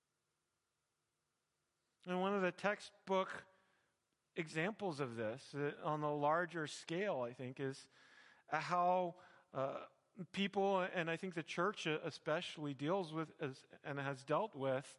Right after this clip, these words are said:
uh, the problem with abortion in our country. Uh, that is justifiably angering, uh, for those who say, "How can you, as a doctor, take the Hippocratic Oath and, and,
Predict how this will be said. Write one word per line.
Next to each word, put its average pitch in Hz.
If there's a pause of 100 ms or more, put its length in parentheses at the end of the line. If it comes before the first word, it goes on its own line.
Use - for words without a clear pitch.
(640)
uh, 151
the 170
problem 185
with 208
abortion 214
in 131
our 117
country. 104 (1600)
Uh, 143
that 170
is 160 (320)
justifiably 208
angering, 170 (1160)
uh, 170
for 202
those 202
who 202
say, 208
"How 214
can 240
you, 233 (880)
as 202
a 196
doctor, 214
take 220
the 226
Hippocratic 233
Oath 262
and, 214
and, 196